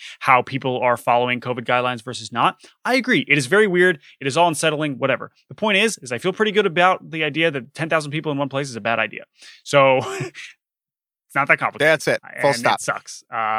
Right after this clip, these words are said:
Speaker 1: and I don't want it. So it's gonna
Speaker 2: I,
Speaker 1: happen. I'm
Speaker 2: and
Speaker 1: not
Speaker 2: it gives
Speaker 1: surprised,
Speaker 2: off
Speaker 1: but
Speaker 2: this
Speaker 1: it sucks.
Speaker 2: weird, it gives off this weird vibe. Like, between them giving the Rangers the World Series and allowing them to do this, it's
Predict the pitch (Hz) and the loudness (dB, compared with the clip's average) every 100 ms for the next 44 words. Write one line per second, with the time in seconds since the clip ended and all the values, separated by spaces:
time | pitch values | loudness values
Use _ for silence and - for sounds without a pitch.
0 | 107 - 110 110 117 131 113 135 117 110 | -2 -4 -6 -4 -4 -4 -10 -20 -10 -10
1 | 110 - - _ - 113 104 110 113 - | -10 -20 -20 _ -12 -10 -10 -14 -20 -4
2 | 196 - 220 208 214 202 190 160 214 247 | 2 4 4 2 -2 2 2 2 2 4
3 | 226 226 233 185 202 190 185 170 _ - | 2 0 -2 0 4 4 2 -6 _ -6
4 | 196 156 220 202 214 196 175 165 165 160 | -6 -2 0 4 4 2 -4 2 2 2
5 | 127 123 131 143 147 _ _ _ _ 202 | 2 4 6 4 -2 _ _ _ _ -4
6 | 160 233 - - 226 247 226 202 202 165 | -2 -4 -4 -2 -2 0 4 4 4 -2
7 | 135 160 165 170 165 165 - 156 139 123 | 2 2 4 2 0 -6 -12 -6 -4 0
8 | 135 139 135 143 139 131 - - 127 117 | 2 2 2 2 2 0 -4 -4 -2 2
9 | 127 131 120 - 127 131 139 160 147 - | 4 4 0 -4 2 2 2 0 -4 -8
10 | - 151 131 123 120 127 131 135 135 131 | -2 2 2 2 6 6 6 2 0 0
11 | 113 120 127 160 180 - 170 | 0 -2 4 4 4 -2 -6